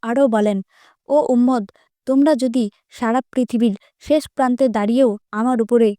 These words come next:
দরুদ পাঠ করো, তাহলে সে দরুদ আমার কাছে এসে পৌঁছে যায়,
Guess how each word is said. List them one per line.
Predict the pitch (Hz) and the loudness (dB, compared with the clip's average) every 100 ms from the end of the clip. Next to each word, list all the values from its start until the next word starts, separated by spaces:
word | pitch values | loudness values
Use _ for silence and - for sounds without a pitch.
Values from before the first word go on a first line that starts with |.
| _ | _
দরুদ | 202 233 320 294 | -2 2 2 0
পাঠ | - 233 | -2 -2
করো, | - 214 208 202 190 - _ _ | 0 0 2 0 -4 -14 _ _
তাহলে | 196 214 302 294 | -8 -2 0 0
সে | - 247 | 0 0
দরুদ | 196 220 247 196 - _ | 2 2 0 -2 -8 _
আমার | - 220 285 | -4 0 0
কাছে | 262 233 240 | 0 0 2
এসে | 226 240 | 2 2
পৌঁছে | 214 214 202 226 | 2 0 -2 -2
যায়, | 202 196 | -2 -2